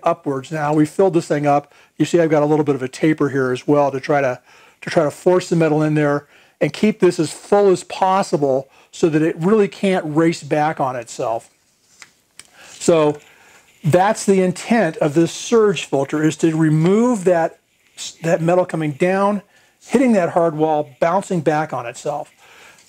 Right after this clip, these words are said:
Now, as I said, and when I get, when this app, when this thing fills, it should fill across, and it'll come up, it'll come up into here.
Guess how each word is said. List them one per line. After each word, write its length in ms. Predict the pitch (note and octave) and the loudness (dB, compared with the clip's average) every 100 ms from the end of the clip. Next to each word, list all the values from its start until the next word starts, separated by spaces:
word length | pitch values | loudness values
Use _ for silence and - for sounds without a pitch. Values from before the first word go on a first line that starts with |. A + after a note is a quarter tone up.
| _ - | _ -2
Now, 160 | C#3 | 2
as 80 | E3 | 2
I 60 | F3+ | 2
said, 240 | A#3+ G#3 | 4 2
and 100 | D#3+ | 2
when 120 | D#3+ | 2
I 100 | E3+ | 2
get, 300 | F3+ F#3+ - | 2 0 0
when 160 | D#3+ D#3+ | 0 2
this 240 | G#3 - | 2 2
app, 240 | F3 E3 E3+ | 2 2 2
when 80 | |
this 180 | F#3 A#3+ | 0 0
thing 160 | G3+ D#3+ | -2 -2
fills, 540 | - D#3+ D#3 D#3+ - - | 0 0 2 0 -2 -4
it 80 | D#3+ | -2
should 180 | - D3 | -2 -2
fill 220 | E3 D3+ | 0 0
across, 460 | D3 D#3+ E3 F#3+ _ _ _ _ - | 0 0 0 -2 _ _ _ _ -2
and 160 | D#3 | 0
it'll 180 | D#3 D3+ | 2 0
come 260 | D3+ D3+ D3+ | 0 -4 0
up, 260 | E3 F3+ - | 0 0 -2
it'll 180 | E3+ E3 | -2 0
come 220 | G3 F#3 | 0 2
up 160 | A3+ A#3 | 2 0
into 180 | G3 | -2
here. 340 | E3+ G#3 E3 | 0 0 0